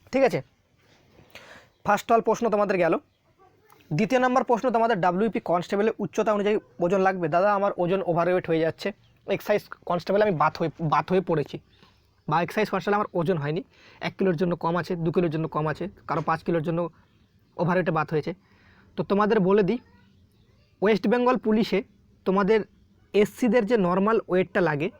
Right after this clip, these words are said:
ঠিক আছে, যে নর্মাল ওয়েটটা লাগে, সেই ওয়েটটা তোমরা দেখে নাও। সম্ভবত একশো ছাপ্পান্ন কি একশো পঁচপান্ন কি something কিছু লাগে, ঠিক আছে, একশো পঁচপান্ন, একশো চুয়ান্ন, দেখে নেবে এসসি, এসসি প্রার্থীদের জন্য, ঠিক আছে। তো চলো আমরা তোমাদের যে, যে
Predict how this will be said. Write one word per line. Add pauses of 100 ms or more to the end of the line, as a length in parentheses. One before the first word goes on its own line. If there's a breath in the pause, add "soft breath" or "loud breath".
(680)
ঠিক
আছে, (520)
যে
নর্মাল
ওয়েটটা
লাগে,
সেই
ওয়েটটা
তোমরা
দেখে
নাও। (400 soft breath)
সম্ভবত
একশো
ছাপ্পান্ন
কি
একশো
পঁচপান্ন
কি
something
কিছু
লাগে,
ঠিক
আছে, (320)
একশো
পঁচপান্ন,
একশো
চুয়ান্ন, (600 soft breath)
দেখে
নেবে (400)
এসসি, (120)
এসসি
প্রার্থীদের
জন্য,
ঠিক
আছে।
তো
চলো
আমরা
তোমাদের
যে, (840 soft breath)
যে